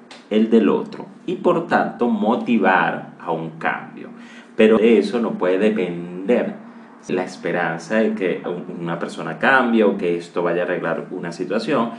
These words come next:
pero definitivamente vale el esfuerzo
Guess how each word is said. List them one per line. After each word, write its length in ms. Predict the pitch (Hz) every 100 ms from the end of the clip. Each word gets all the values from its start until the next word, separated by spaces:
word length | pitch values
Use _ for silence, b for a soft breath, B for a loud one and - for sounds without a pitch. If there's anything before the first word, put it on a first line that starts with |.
| B B
pero 140 | - 98
definitivamente 840 | 95 95 92 90 90 101 110 110
vale 220 | 110 104 113
el 80 |
esfuerzo 640 | 117 - 143 98 98 -